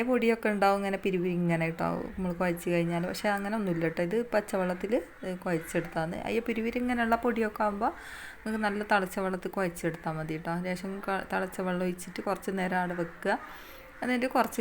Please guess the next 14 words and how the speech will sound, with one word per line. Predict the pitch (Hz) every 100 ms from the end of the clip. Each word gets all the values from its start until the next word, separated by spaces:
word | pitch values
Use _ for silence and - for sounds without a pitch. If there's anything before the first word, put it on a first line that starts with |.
| 208
കഴിഞ്ഞിട്ടൊന്ന് | 190 185 185 220 214 240 190
ഇതേപോലെ | 190 185 185
ഒന്ന് | 185 190
കുഴച്ചെടുത്താൽ | 185 170 - 160 - 151 151
മതി. | - - - - - - -
അപ്പോൾ | 196 202
വെള്ളം | 208 208 226
കൂടി | 226 226 240
പോകരുത് | 208 170 170 165
ട്ടോ. | 165 175 170 180
വെള്ളം | 180 175 202 -
കൂടിയാൽ | 208 208 226 226 233 349 - 214 208
നമുക്ക് | 196 185
പണി | 214 202